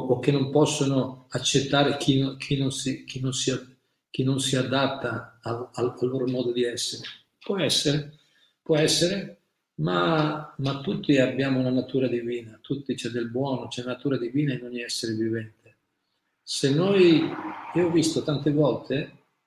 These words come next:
anche, eh, se vuoi dire, anche inaspettatamente, se noi stiamo saldi nella nostra posizione,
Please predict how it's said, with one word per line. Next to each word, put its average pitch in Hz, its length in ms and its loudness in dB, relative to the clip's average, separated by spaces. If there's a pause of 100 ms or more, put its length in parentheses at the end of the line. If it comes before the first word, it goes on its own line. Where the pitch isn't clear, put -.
(500)
anche, 123 400 -4
eh, - 280 -8 (140)
se - 220 -16
vuoi 113 160 -8
dire, 117 280 -6
anche 117 420 -10 (1000)
inaspettatamente, 131 1300 -4 (460)
se - 200 -4
noi 180 600 4
stiamo 139 380 -4
saldi 151 400 0
nella 127 220 -2
nostra 127 280 -4
posizione, 117 1160 -6